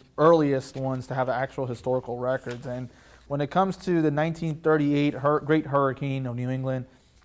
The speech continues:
it actually struck right around the autumnal equinox, September twenty-first. Um,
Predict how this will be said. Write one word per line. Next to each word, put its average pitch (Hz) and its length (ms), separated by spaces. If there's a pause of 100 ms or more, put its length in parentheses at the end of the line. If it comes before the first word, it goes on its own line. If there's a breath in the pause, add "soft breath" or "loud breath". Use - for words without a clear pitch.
(100)
it 139 140
actually 208 280
struck 208 500
right 170 280
around 190 360
the 160 260 (300)
autumnal 165 600
equinox, 135 360
September 143 340
twenty-first. 151 920 (600 soft breath)
Um, 143 460